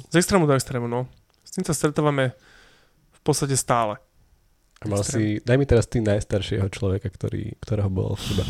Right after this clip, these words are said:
Speaker 1: Fú, najstarší. No akože to sa určite bavíme o nejakých osemdesiat, deväťdesiat ročných ľuďoch.
Speaker 2: Mhm.
Speaker 1: A najmladšieho som tu mal, on mal asi štyri, päť rokov.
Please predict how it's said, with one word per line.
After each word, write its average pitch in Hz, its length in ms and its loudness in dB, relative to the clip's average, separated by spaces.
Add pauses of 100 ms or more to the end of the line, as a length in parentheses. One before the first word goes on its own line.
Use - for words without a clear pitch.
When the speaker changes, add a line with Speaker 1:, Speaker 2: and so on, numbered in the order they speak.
(140)
Speaker 1:
Fú, 202 460 -2
najstarší. 143 640 4
No 147 80 10
akože 151 260 10
to 143 140 4
sa 165 100 10
určite 165 300 8
bavíme 143 240 8
o 131 160 6
nejakých 131 260 2
osemdesiat, 139 640 2
deväťdesiat 135 380 2
ročných 127 320 -2
ľuďoch. 131 280 0 (100)
Speaker 2:
Mhm. 98 260 -6 (500)
Speaker 1:
A - 120 4
najmladšieho 208 440 10
som 165 140 -2
tu 151 120 2
mal, 139 360 6 (560)
on - 80 -4
mal 135 160 4
asi 135 180 0
štyri, 170 380 0
päť 147 260 0
rokov. 156 380 -2